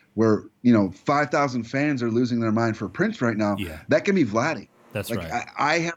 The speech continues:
Speaker 1: the power to make that thing a reality.
Speaker 2: Yeah.
Speaker 1: And I, I just have to move home and try this. So I put everything up in storage.
Speaker 2: Yeah.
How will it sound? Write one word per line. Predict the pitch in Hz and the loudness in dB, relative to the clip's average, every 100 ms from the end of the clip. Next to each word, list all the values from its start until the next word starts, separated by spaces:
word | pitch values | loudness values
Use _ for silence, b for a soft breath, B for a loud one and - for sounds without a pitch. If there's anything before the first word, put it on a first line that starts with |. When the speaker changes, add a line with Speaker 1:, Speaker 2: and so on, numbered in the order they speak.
| - | -12
Speaker 1:
the | |
power | 135 165 180 143 | -8 -2 2 2
to | |
make | 123 127 139 - | 2 0 -2 -2
that | 131 120 - _ | 0 0 -4 _
thing | - 147 | -4 -2
a | 120 | 0
reality. | 107 107 170 135 92 82 | 0 -2 -2 -6 -8 -10
Speaker 2:
Yeah. | - 98 82 82 - | -8 -8 -10 -10 -2
Speaker 1:
And | 127 | 0
I, | 131 127 - | 0 -2 -4
I | 127 | -4
just | 143 - | -6 -12
have | - 127 131 - | -8 -4 -4 -2
to | 139 | 0
move | 120 117 | 0 0
home | 110 127 107 | 0 0 0
and | 98 | -4
try | 123 160 | -2 -2
this. | 107 - | -2 -6
So | 117 | -4
I | 107 | -4
put | - 117 - | -4 -4 0
everything | 143 196 190 | 2 2 0
up | 170 156 | -2 -2
in | 143 | -6
storage. | - 101 92 90 98 | -4 -4 -4 -4 -6
Speaker 2:
Yeah. | 80 73 | -8 -12